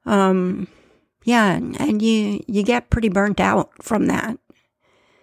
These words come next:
Anybody in the healthcare industry would recognize how that could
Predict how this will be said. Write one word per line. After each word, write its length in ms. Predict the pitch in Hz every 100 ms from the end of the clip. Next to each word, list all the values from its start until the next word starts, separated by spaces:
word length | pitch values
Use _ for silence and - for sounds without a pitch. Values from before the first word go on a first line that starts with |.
| _ _ _ _ _ _ _ _ _ _ _ _ _ -
Anybody 440 | 233 233 208 202 190
in 100 | 190
the 80 |
healthcare 540 | 190 220 196 - 202 185
industry 600 | 196 190 190 - 208 190
would 260 | 190 190 214
recognize 760 | 202 196 190 175 185 - -
how 280 | 196 196 214
that 400 | 226 208 - -
could 440 | - 202 226 -